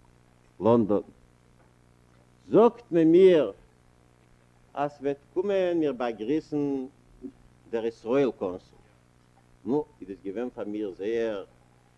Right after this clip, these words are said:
געקאווידיק, ישראל-קאנסול. ווי איז זיין נאמען? אמיר, אמיר. א נאמען, קען קלינגען עראביש און קלינגען עברייש.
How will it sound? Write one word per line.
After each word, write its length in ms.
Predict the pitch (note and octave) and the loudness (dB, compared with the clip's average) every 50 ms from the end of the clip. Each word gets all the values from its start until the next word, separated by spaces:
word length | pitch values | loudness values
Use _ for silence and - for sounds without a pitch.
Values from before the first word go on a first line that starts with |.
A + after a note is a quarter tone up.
| _ - | _ -20
געקאווידיק, 640 | D#2+ - _ B2+ D3 E3+ G3+ G3+ G3 G3+ F#3+ F3 - _ _ _ _ _ _ _ _ _ _ _ | -20 -8 _ 0 2 2 2 0 -2 -4 -10 -10 -12 _ _ _ _ _ _ _ _ _ _ _
ישראל-קאנסול. 760 | _ - - C#3+ F3+ G#3 - - F3+ E3+ D#3+ - - - - _ _ _ _ _ _ _ _ _ _ _ _ _ _ _ _ _ _ _ _ _ | _ -4 -4 -4 -4 -4 -8 -10 -10 -10 -14 -18 -20 -20 -20 _ _ _ _ _ _ _ _ _ _ _ _ _ _ _ _ _ _ _ _ _
ווי 120 | _ G2+ G#2+ | _ -6 -6
איז 80 | G2+ | -6
זיין 200 | F2+ F#2 F2 E2+ | -6 -8 -10 -6
נאמען? 380 | F#2 G#2+ C3 D3+ F3+ F#3 G3 - - B3 C4 - _ _ _ _ _ _ _ - - - _ _ _ - | -4 -2 -2 -2 -4 -6 -8 -10 -12 -14 -18 -20 _ _ _ _ _ _ _ -20 -20 -20 _ _ _ -4
אמיר, 480 | G#3+ G#3 F#3 E3+ F3 E3+ F3 E3+ D#3 C#3+ - - _ _ _ - E3+ | -2 2 4 6 8 6 6 4 2 -4 -10 -18 _ _ _ -2 0
אמיר. 440 | F#3 D#3+ C#3+ C#3 C#3+ D#3 D#3+ D#3 B2+ - - - - - _ _ _ _ _ _ _ _ _ _ - - | 2 6 6 8 8 8 8 6 2 -2 -12 -20 -20 -20 _ _ _ _ _ _ _ _ _ _ -10 -2
א 140 | - G3+ F#3+ | 0 2 4
נאמען, 800 | D3+ C3 C3 C3+ C#3 C#3+ C#3 C#3 C#3 C3+ C3+ C3 B2+ B2+ B2+ B2 - | 6 6 6 4 4 4 2 2 2 0 0 -2 -4 -6 -8 -6 -6
קען 140 | - D3+ C#3+ | -8 -8 -6
קלינגען 300 | - B2+ B2+ B2+ B2 B2 | -4 -4 -2 0 0 0
עראביש 720 | A2+ F#2 G2 G#2+ A#2 A#2+ B2+ C#3+ D3 C#3+ C3+ B2 - A2 | 0 0 0 0 0 0 0 0 0 0 0 -4 -6 -8
און 80 | G#2+ | -10
קלינגען 400 | - - F#2 G2 F#2+ F2+ F#2+ F#2 | -8 -8 -8 -6 -6 -6 -6 -8
עברייש. 720 | F#2+ E2+ E2+ F2 G#2+ B2+ C#3 D3 C#3+ C3+ G2+ - - _ | -8 -8 -4 0 2 4 4 4 4 4 2 -2 -8 _